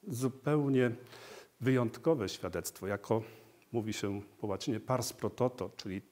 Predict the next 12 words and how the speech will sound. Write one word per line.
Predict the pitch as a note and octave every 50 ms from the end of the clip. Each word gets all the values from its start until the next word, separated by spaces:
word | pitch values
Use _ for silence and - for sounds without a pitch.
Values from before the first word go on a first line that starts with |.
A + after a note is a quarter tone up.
| _ _ -
taki | - G2 - - - G2 G2+ - - - _ _ - - - - -
reprezentatywny | - A#2 A#2 - B2 A2 B2+ A#2 A2 A2+ A2 - - E3+ E3+ D#3 B2 G#2 G2
przykład | G#2+ - - - - - - G3 F#3 F#3+ - G2+ F2 - - - - - - - - - - - -
dla | A#2+ B2+ C3 C3+
procesów | - - D3 C3+ - - - G#3+ G#3+ - - G2+ F2+ -
tego | - - B2 A#2+ A#2 A2+
rodzaju | G#2+ G2+ G2+ A2 G#2+ A#2+ C3 B2+
zachodzących | C3+ B2+ - A#2 G2+ - A#2 G#2 F#2+ - - A2+ - - - - - - - - - - - - _ _ _ _ _ _ -
na | C#3+ C#3
obszarze | C3+ C3+ - - - B2+ A#2 A#2+ C3 C#3
całej | C3+ - - C#3 C3+ C#3+ D3 D3+ -
Europy | - C#3+ C3 B2+ B2+ B2 B2 - C3+ B2+